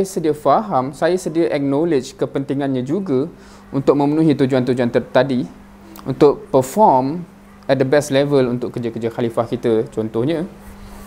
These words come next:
Mana mungkin kita ada double standard terhadap kedua tu?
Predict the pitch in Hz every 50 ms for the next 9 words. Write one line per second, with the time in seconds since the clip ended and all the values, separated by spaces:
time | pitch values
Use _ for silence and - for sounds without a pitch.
0 | - - - - - - - - - - - 185 208 240 240 247 240 - 262 233
1 | 226 - - 196 175 - 185 156 151 147 135 135 123 127 123 120 - - - 123
2 | 123 131 127 127 - - - - 120 123 113 113 98 - 127 117 117 113 110 107
3 | 107